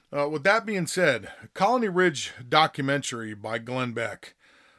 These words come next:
uh, gives a perspective on how the border crisis, uh, is turning Texas slowly but surely into a blue state. Um,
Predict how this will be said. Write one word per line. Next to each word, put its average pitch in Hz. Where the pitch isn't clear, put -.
uh, 127
gives 135
a 151
perspective 147
on 131
how 147
the 139
border 143
crisis, 135
uh, 127
is 131
turning 156
Texas 156
slowly 175
but 139
surely 151
into 147
a 135
blue 131
state. 104
Um, 123